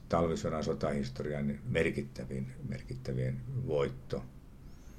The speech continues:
Menestystä suomalaisilla oli ehkä osin tästä Tolvajärven suunnan tapahtumista liittyen,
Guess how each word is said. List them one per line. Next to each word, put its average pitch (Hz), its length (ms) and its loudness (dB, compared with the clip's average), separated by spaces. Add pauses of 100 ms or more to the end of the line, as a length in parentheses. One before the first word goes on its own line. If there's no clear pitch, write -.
(720)
Menestystä 147 840 12
suomalaisilla 143 680 12
oli 143 360 12
ehkä 131 260 12
osin 131 340 12
tästä 110 320 10
Tolvajärven 135 680 12
suunnan 123 500 12
tapahtumista 117 760 10
liittyen, 110 760 12